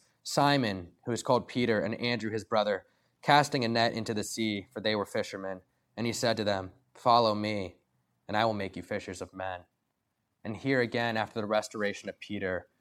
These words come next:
we see the same ask, "Follow me, and I will make you,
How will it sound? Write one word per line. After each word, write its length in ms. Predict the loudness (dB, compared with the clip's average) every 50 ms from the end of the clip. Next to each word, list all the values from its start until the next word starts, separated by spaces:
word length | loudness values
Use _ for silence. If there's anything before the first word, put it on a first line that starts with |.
| _ _ _
we 80 | -8 -8
see 220 | -6 -6 -6 -4
the 120 | -4 -6
same 600 | -6 -8 -6 -2 0 0 0 0 -2 -2 -4 -8 -12 _ _ _ _ _ -4
ask, 500 | -2 0 0 0 0 -2 -6 -12 -14 -20 _ _ _ _ _ _ _ _ _
"Follow 460 | _ _ 6 8 8 8 8 6 4
me, 560 | 2 0 -2 -2 -2 -2 -2 -4 -6 -8 -14 _ _ _ _ _ _ _ _
and 120 | -4 0
I 120 | 0 2
will 120 | 2 0 0
make 320 | 0 -2 -2 -4 -4 -6
you, 280 | -6 -6 -4 -6 -8